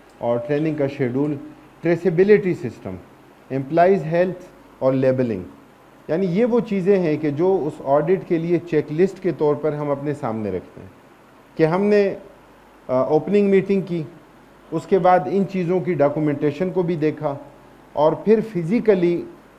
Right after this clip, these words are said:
हमने जाकर देखा कि जहाँ-जहाँ जो जितना process है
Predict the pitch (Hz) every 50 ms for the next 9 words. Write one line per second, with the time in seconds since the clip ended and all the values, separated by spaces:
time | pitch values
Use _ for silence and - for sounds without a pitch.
0 | - - - - 160 180 196 202 196 156 165 165 156 160 180 165 143 143 151 147
1 | 151 165 165 156 156 147 131 139 143 151 170 175 165 165 156 151 156 156 151 135
2 | 123 147 147 131 120 117 139 139 156 165 156 - - 143 139 139 139 - 180 170
3 | - 156 135 110